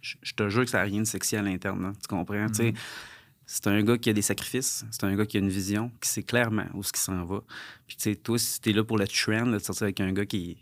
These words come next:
Speaker 1: qui est en affaires, là, je... Je te, tu sais, trouve-toi un gars, là, qui a des placements en immobilier, là, tu vas être très bien, va passer tes fins de semaine en bateau avec, mais comme, viens pas cogner chez nous, là, ta vie, tu l'aimeras pas, là. Fait que, tu sais, c'est, c'est,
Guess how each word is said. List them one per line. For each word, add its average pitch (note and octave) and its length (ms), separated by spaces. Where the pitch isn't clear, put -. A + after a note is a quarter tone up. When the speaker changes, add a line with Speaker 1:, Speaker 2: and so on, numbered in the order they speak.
Speaker 1:
qui - 80
est F#2+ 80
en F#2+ 140
affaires, G#2 440
là, G2+ 200
je... - 200
Je - 120
te, - 80
tu - 60
sais, - 140
trouve-toi C3 600
un A#2+ 120
gars, A2+ 200
là, A#2 80
qui A2 120
a G2+ 40
des G2+ 140
placements G#2+ 360
en A2+ 80
immobilier, G2 600
là, G#2+ 100
tu - 160
vas F2 60
être F2 120
très A2 300
bien, A2 380
va G#2 120
passer G#2 300
tes A2 80
fins G#2 120
de G2+ 40
semaine G#2 220
en G2+ 80
bateau G2 260
avec, G2 300
mais F#2+ 140
comme, G2 300
viens G#2 200
pas G2+ 160
cogner G2 200
chez G2+ 220
nous, G#2 140
là, G#2+ 80
ta F#2 160
vie, G2 100
tu - 140
l'aimeras F2+ 280
pas, G#2 220
là. G2 80
Fait - 140
que, - 80
tu - 40
sais, G#2+ 100
c'est, G2 160
c'est, - 200